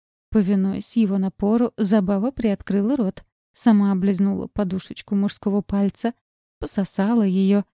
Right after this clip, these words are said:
и князь шумно выдохнул. Жар его взгляда превратился в серый огонь.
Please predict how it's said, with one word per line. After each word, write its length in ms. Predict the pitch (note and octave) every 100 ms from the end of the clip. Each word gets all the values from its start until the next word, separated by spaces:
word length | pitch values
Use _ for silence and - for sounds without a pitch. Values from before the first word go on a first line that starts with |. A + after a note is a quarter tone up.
| _ -
и 80 | G#3+
князь 460 | - G3+ F#3+ - -
шумно 400 | - F#3+ G3 A#3
выдохнул. 640 | A3+ F3+ G3+ - G3+ G3+ - _ _ _
Жар 240 | G3+ G#3 G3
его 260 | F#3+ F3+
взгляда 520 | F#3 F3+ G3+ F#3+ E3+ -
превратился 720 | - G#3 G3 F#3+ G3 F3 -
в 60 | -
серый 340 | G#3 G3 G3
огонь. 320 | F#3+ G3 G3